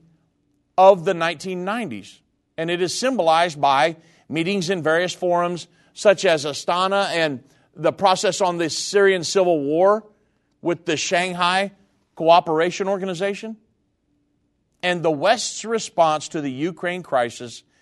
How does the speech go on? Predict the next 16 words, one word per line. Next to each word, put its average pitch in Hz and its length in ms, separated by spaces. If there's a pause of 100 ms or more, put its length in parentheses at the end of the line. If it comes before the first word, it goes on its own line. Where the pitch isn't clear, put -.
(240)
has 156 220
largely 208 380
been 185 260
one 160 180
of 175 140
putting 160 260
out 156 200
statements, 175 720 (300)
sending 196 440
some 165 260
weapons, 185 580
and 175 140
then 185 220 (220)
removing 180 600
embassy 185 500
staff. 160 520